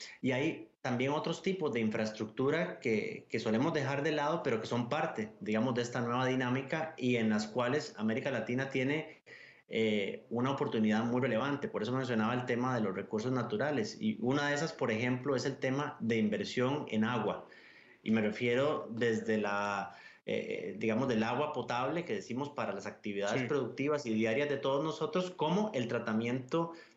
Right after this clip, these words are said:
Speaker 1: de aguas residuales. Entonces, América Latina tiene en este momento la, la oportunidad de dar un brinco,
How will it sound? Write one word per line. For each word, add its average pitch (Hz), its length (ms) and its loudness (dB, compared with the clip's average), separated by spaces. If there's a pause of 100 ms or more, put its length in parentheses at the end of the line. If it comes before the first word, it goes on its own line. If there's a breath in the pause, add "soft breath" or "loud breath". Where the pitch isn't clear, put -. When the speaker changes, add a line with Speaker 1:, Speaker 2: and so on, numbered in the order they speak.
(100)
Speaker 1:
de 113 240 0
aguas 120 340 0
residuales. 110 800 -2 (260 loud breath)
Entonces, 123 600 -2 (260)
América 139 380 0
Latina 147 360 0
tiene 156 200 0
en 156 100 0
este 151 200 -2
momento 143 640 2
la, 101 300 0
la 104 220 0
oportunidad 117 1080 0
de 110 240 0
dar 117 220 2
un 156 140 2
brinco, 170 640 0